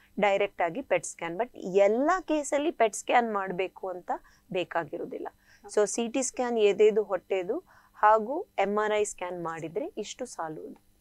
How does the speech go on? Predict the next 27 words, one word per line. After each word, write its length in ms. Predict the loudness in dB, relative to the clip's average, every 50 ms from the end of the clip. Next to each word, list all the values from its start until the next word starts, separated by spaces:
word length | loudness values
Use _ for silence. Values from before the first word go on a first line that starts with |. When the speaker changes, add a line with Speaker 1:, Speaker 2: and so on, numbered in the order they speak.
| _ _ -20
Speaker 2:
ಓಕೆ, 200 | -20 -18 -16 -14
ಆವಾಗ 360 | -12 -8 -6 -2 -2 0 0 0 0
ಕಂಡು 300 | 0 0 0 0 -4 -8
ಹಿಡಿಯಬಹುದು, 480 | -8 -8 -8 -8 -10 -14 -16 -16 -16
so 280 | -16 -16 -16 -12 -10 -10
Speaker 1:
ಎಸ್, 120 | -10 -10
Speaker 2:
ಹೀಗಿದೆ 200 | -10 -12 -12 -12
ಅಂತ 220 | -14 -16 -16 -12 -10
ಹೇಳಿ. 100 | -8 -8
Speaker 1:
ಎಸ್. 260 | -8 -10 -12 -14 -16 _ -20 -20 -20 -16 -12
Speaker 2:
ಅದ್, 160 | -12 -10 -8
ಆ, 220 | -8 -6 -6 -6 -8 -4
ಡಾಕ್ಟರ್, 400 | -4 -2 -2 -2 -4 -4 -4 -4
ಮುಖ್ಯವಾಗಿ 420 | 0 4 4 6 6 4 4 0
ಅಂದ್ರೆ 200 | -2 -2 0 0
ಎಷ್ಟನೇ 460 | 0 0 -2 -2 -4 -2 0 0 0
ವಯಸ್ಸಿನಲ್ಲಿ 680 | 0 -2 -2 -2 0 0 -2 -2 -2 -2 -2 -2 -2 -4
ಕಾಣಿಸ್ಕೊಳ್ತದೆ 760 | -4 -4 -4 -4 -4 -8 -12 -12 -12 -12 -12 -14 -16 -14 -14 -14
ಈ 40 | -12
ಕ್ಯಾನ್ಸರ್ 460 | -10 -10 -10 -10 -10 -14 -20 -20 -20
ಅಂತ 220 | -20 -20 -20 -20
ಹೇಳಿ? 200 | -20 -20 _ _ -20 -20 -20 _ _ _ _ _ _ _ _ _ _ -14 -6 -2
Speaker 1:
So 240 | 0 0 0 0 0
ಮೊದ್ಲು 640 | -2 0 0 0 0 0 -2 -2 0 0 0 0 -2
ಈ 320 | -4 -4 -4 -6 -6 -6
ಕ್ಯಾನ್ಸರ್, 800 | -8 -6 -4 -4 -4 -4 -2 0 0 2 2 0 -2 -4 -2
ಆ, 40 | 0